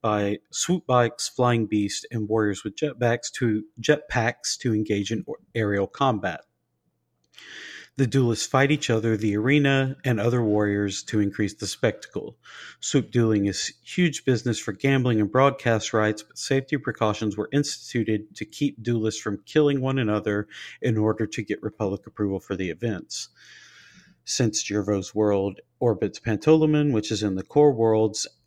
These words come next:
and thus part of the Republic, certain concessions had to be ma-, made to appease the politicians. Of course, duelists are injured and killed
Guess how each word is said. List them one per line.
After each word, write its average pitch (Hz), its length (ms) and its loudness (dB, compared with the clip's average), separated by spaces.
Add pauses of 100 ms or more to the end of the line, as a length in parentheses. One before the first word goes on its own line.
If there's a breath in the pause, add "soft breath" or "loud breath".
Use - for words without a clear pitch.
and 107 220 0
thus 101 240 -4
part 107 320 0
of 92 100 -8
the 101 80 -6
Republic, 120 640 0
certain 113 320 -2
concessions 107 640 -2
had 104 140 0
to 104 60 -12
be 113 120 0
ma-, 101 240 0 (240)
made 120 400 2
to 131 100 0
appease 107 380 0
the 107 80 -8
politicians. - 840 -6 (140)
Of - 120 -16
course, 135 500 2 (500 soft breath)
duelists 139 400 2
are 113 140 2
injured 110 320 -2
and 101 120 0
killed 101 540 -2